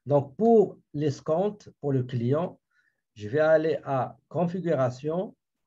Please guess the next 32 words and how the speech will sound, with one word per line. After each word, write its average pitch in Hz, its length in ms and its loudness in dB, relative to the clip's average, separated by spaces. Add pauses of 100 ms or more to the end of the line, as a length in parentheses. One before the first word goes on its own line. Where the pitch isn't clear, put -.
(1400)
paramétrage. 120 920 -4 (500)
Regardez, 147 380 0
même 208 240 -2
le, 135 540 -2
le, 113 200 -8
le, 113 180 -12 (180)
le 120 200 -6
paramètre, 127 400 -2
si 160 100 -8
vous 151 280 -2
êtes 165 160 -4
habitué 139 400 -4
avec 120 240 -4
ça, 208 280 -2 (140)
en 151 220 0
bas 143 180 2
ici, 131 240 -4
vous 147 240 -4
avez 135 160 0
le 151 140 -4
paramétrage. 117 680 -6
En 131 140 -2
bas, 117 280 -4 (360)
vous 151 100 -10
cliquez, 135 440 -2
vous 127 240 -6
allez 131 220 -2
directement 123 600 -6
au 113 60 -12
paramétrage. 98 720 -12
D'accord ? - 280 -14 (1600)
Euh, 147 1300 4